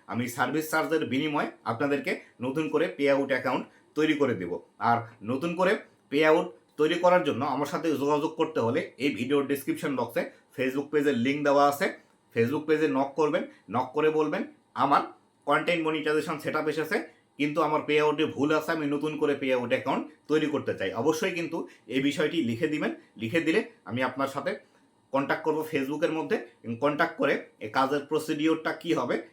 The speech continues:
সেভাবে আপনার সাথে আমি কাজ করব। এক্ষেত্রে আপনি যদি চান পাসওয়ার্ড দিয়ে আমাকে কাজ করতে, সেই ক্ষেত্রে আপনার খরচটি একটু কম আসবে। আর যদি মনে করেন যে পাসওয়ার্ড দিতে পারবো না,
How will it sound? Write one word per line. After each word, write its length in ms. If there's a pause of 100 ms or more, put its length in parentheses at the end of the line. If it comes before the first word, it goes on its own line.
(160)
সেভাবে 360
আপনার 220
সাথে 220
আমি 140
কাজ 280
করব। 280
এক্ষেত্রে 500 (160)
আপনি 280
যদি 200
চান 280 (280)
পাসওয়ার্ড 440
দিয়ে 140
আমাকে 240
কাজ 280
করতে, 380 (180)
সেই 180
ক্ষেত্রে 420 (140)
আপনার 300
খরচটি 400
একটু 220
কম 200
আসবে। 280 (240)
আর 220
যদি 120
মনে 260
করেন 240 (240)
যে 80
পাসওয়ার্ড 460
দিতে 200
পারবো 300
না, 220